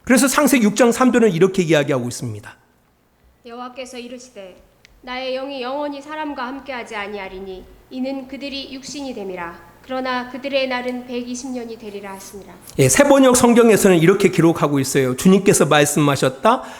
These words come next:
Speaker 1: "생명을 주는 나의 영이 사람 속에 영원히 머물지 않을 것이다. 사람은 살과 피를 가진 육체요, 그들의 날은 백이십 년이다"라고 이야기하고 있습니다.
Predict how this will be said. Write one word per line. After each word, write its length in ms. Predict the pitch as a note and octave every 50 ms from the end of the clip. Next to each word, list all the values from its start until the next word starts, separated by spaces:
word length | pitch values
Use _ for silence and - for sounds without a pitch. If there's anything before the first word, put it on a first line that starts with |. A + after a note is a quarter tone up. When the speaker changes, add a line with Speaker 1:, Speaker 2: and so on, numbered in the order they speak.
| - -
Speaker 1:
"생명을 560 | - - D4+ D#4+ D4 D4+ D4+ D4 C#4+ C4+ B3
주는 280 | B3 - G#3+ G3+ G3+ G3
나의 340 | F3 D#3+ E3 E3 E3+ D#3+
영이 280 | D3 C3 C3 C#3 D#3 F3
사람 340 | E3+ - - B3 B3 B3 B3
속에 480 | B3 - G#3 F3+ G#3+ A#3 A#3+ A#3+ G#3
영원히 380 | C#3+ D3+ E3 G3 G#3+ A3+ A#3+ B3
머물지 580 | A3+ F#3+ E3 D#3+ D#3 E3 E3 D#3 - F#3+ G3+ -
않을 300 | C#3+ C#3 C#3+ D3+ D3 -
것이다. 460 | D#3+ C3 - - - - A2+ - - _ _ _ _ _ _ _ -
사람은 440 | - - G#3+ G#3 G3+ G3+ F#3 F3+ F3+
살과 360 | F3+ - A#3+ A#3 G#3+ A3+ G#3+
피를 260 | A3 - G#3+ G#3+ G#3
가진 300 | G3 F#3 F3 F#3 F3+ E3+
육체요, 540 | D#3 D#3+ - - G3+ F3+ F3 G#3 B3 C#4 - - - - -
그들의 360 | - - - F#3+ F3 F#3 F3
날은 540 | D#3+ C#3+ C#3+ C#3+ F#3+ B3+ E4 - - - - -
백이십 480 | D3 C#3+ D#3 D#3+ - - - F3+ G3+ A#3+ B3+ B3 - - - - -
년이다"라고 680 | C3+ C3+ C3+ C3 C#3+ C3+ B2 A#2 A2+ A2+ B2+ D#3 G3
이야기하고 380 | E3 B2+ C3 C#3 B2+ B2+ A#2+ A#2
있습니다. 420 | A#2 - - B2 A2 G2+ - -